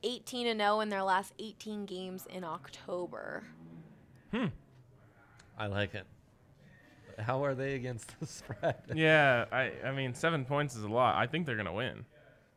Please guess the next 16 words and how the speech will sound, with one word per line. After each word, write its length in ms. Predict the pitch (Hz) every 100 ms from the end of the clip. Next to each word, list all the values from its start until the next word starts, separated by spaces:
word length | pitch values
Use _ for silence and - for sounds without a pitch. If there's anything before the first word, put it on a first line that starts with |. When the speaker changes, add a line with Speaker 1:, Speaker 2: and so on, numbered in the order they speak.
| _
Speaker 3:
Also, 520 | 135 170 - - 117
you 240 | 110 107 123
remember 380 | 131 170 214 123
the 100 | 104
Chargers, 480 | - 143 131 120 -
how 140 | 120
good 240 | 113 120 110
they've 260 | 110 104
been 180 | 123 180
historically 760 | 131 117 - - 120 110 113 110
on 180 | 107 101
the 100 | 98
road 380 | 110 196 185
as 200 | 101 98
of 160 | 110 107
late 220 | 101 98